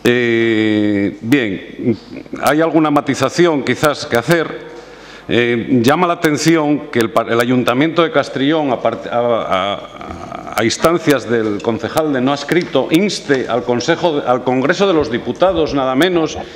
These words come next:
y a la Junta General del Principado a que limite los gastos en este tema.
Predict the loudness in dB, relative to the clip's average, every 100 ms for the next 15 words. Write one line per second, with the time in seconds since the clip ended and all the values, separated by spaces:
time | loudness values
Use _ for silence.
0 | -2 2 2 2 2 2 0 0 0 0
1 | -2 -2 -4 -4 -2 0 0 -2 -4 -8
2 | -6 -10 -6 -2 0 0 0 0 2 2
3 | 2 2 0 0 -2 0 -2 0 -2 -2
4 | -2 0 0 0 0